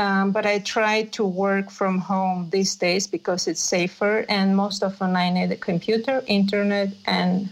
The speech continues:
phone connection for my duties. But today I went to bank for the work as well, because, uh, one of the projects, projects we carry is that Ani Lodge is supporting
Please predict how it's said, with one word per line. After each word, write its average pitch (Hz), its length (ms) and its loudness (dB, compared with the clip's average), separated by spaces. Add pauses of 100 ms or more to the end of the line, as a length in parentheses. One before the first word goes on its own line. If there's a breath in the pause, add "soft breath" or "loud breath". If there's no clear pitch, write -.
phone 185 300 0
connection - 760 -4 (440)
for 196 160 0
my 180 200 4
duties. 170 600 -4 (640 loud breath)
But 226 160 0
today 269 340 2
I 262 60 4
went 226 340 2
to 214 100 2
bank 190 540 2
for 196 220 0
the 185 100 2
work 180 360 0
as 202 180 0
well, 202 400 2
because, 196 500 0 (480 loud breath)
uh, 190 260 0
one 208 220 2
of 226 140 0
the 214 80 0
projects, 214 560 -2
projects 208 640 -4
we 180 80 0
carry 202 640 0
is 190 420 -2
that 185 520 0
Ani 226 680 0
Lodge 196 680 0
is 196 160 0
supporting 220 880 -2